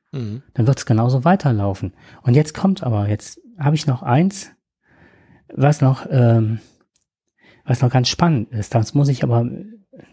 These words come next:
Speaker 2: um da jetzt keinen Fehler zu machen, muss ich das ein Stück weit vorlesen. Es gibt verschiedene, äh, Zeitungen,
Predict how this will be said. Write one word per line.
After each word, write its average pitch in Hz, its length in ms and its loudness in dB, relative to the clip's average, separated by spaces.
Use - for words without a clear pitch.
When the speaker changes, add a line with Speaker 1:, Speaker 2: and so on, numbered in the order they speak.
Speaker 2:
um 117 120 0
da 117 120 4
jetzt 117 180 2
keinen 117 160 0
Fehler 143 240 2
zu - 140 -8
machen, 107 240 -2
muss 120 100 0
ich 117 80 -2
das - 220 -2
ein 113 180 0
Stück - 300 -2
weit 120 120 0
vorlesen. 101 640 -2
Es - 180 0
gibt - 160 0
verschiedene, 147 1200 2
äh, - 320 -20
Zeitungen, 175 600 -2